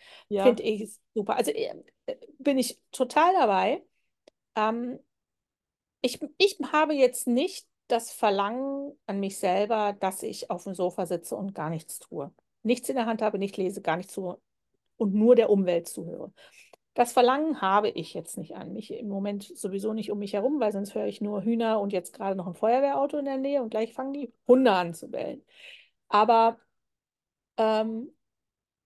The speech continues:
Speaker 2: den Griff natürlicher zu einem Buch, denn zu einem Handy, das wäre schon wieder so ein bisschen das Ziel. Und du hast mir ein super Buch geschickt. Also das,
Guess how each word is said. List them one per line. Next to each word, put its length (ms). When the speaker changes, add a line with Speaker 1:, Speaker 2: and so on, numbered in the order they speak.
Speaker 2:
den 520
Griff 320
natürlicher 640
zu 140
einem 260
Buch, 440
denn 260
zu 140
einem 160
Handy, 540
das 240
wäre 120
schon 220
wieder 180
so 80
ein 60
bisschen 240
das 240
Ziel. 440
Und 160
du 100
hast 240
mir 80
ein 100
super 340
Buch 260
geschickt. 460
Also 180
das, 380